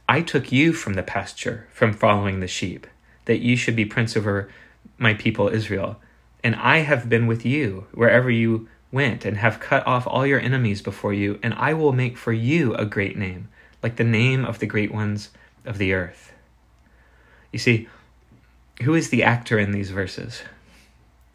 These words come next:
It's not David. It's God. "I took you. I have been with you. I have cut off all your enemies.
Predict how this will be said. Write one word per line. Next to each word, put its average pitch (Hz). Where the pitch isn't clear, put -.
It's -
not 143
David. 123
It's -
God. 123
"I 110
took -
you. 135
I 135
have 143
been 139
with 131
you. 131
I 143
have 147
cut -
off 139
all 139
your 135
enemies. 107